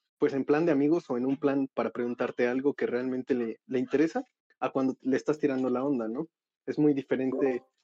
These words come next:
que yo a ti, por ejemplo, a cualquier de, a cualquiera de sus amigas, yo le hablo uno, a alguno de ustedes y le pregunto, eh, que cómo está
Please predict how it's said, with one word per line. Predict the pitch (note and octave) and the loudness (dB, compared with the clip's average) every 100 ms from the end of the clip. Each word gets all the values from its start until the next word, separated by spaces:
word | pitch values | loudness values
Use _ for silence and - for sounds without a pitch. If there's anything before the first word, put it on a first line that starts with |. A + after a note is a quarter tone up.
| _ | _
que | - B2+ | 0 4
yo | D3 | 4
a | C#3+ | 4
ti, | D3 C#3+ C#3+ C3+ C3+ - | 0 0 2 2 0 -2
por | D3 | 0
ejemplo, | E3 D3+ C3 | 0 2 0
a | |
cualquier | - C3 F3 F3+ | 0 0 2 4
de, | F3 D3 C3+ B2+ | 4 4 2 0
a | B2 | -4
cualquiera | B2+ B2+ F3+ E3+ | -2 0 4 4
de | C3 | 2
sus | C3 B2 | -2 -2
amigas, | C3+ D#3 C3+ | 2 4 4
yo | C#3 | 4
le | C#3 | 4
hablo | C#3+ C#3+ A#2+ - _ _ | 4 0 -2 -10 _ _
uno, | - C#3+ C3+ A#2 - | -4 -2 -2 -4 -8
a | B2 | -6
alguno | A#2+ A#2+ C#3 D3+ | -6 -4 -2 0
de | |
ustedes | B2+ E3+ B3+ - _ _ _ _ - - | 0 -2 -2 -4 _ _ _ _ -18 -10
y | B2 | -6
le | A#2+ | -4
pregunto, | - A#2 B2 A2 B2 A#2 A2 A2 _ _ _ _ _ _ _ - | -2 -4 -4 -4 -2 -2 -4 -10 _ _ _ _ _ _ _ -8
eh, | B2 A2+ A2 G#2+ G#2+ A2 _ | -4 -2 -2 -4 -8 -10 _
que | C#3+ | -2
cómo | C3 D#3 D#3+ | 2 2 2
está | D#3+ F3+ | 0 0